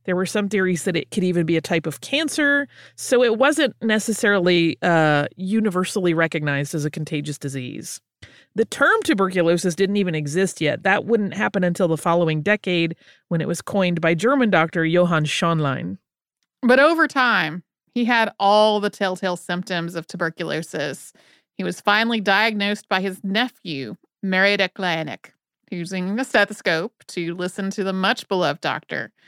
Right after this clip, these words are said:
Speaker 2: Although René Laennec once again traveled to Brittany in the spring of eighteen twenty-six, hoping that his health would improve, that did not achieve the desired result.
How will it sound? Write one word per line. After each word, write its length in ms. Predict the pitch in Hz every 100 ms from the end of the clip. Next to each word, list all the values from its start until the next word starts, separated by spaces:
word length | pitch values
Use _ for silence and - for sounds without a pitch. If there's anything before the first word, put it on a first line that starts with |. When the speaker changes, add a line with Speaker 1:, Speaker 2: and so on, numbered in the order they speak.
| _ _ _ _ _ _ -
Speaker 2:
Although 680 | 220 247 294 285 277 269 -
René 480 | 247 247 254 311 330
Laennec 440 | 311 302 285 277 -
once 280 | 220 262 294
again 260 | 247 262 262
traveled 380 | 247 220 220 214
to 80 | 214
Brittany 500 | 202 233 226 208 196
in 120 | 202
the 60 | 196
spring 380 | - 208 214
of 80 | 208
eighteen 380 | 196 220 - 220
twenty-six, 640 | 226 214 202 - 226 247
hoping 320 | - 220 233 208
that 100 | 202
his 160 | 202
health 340 | - 262 277 -
would 140 | 247
improve, 720 | 240 240 247 240 226 220 - _
that 300 | 196 226 226
did 180 | 226 202
not 480 | 202 196 190 196 -
achieve 640 | - 202 - 180 170 170 _
the 80 | 180
desired 480 | 175 156 170 170
result. 460 | 180 175 170 160 -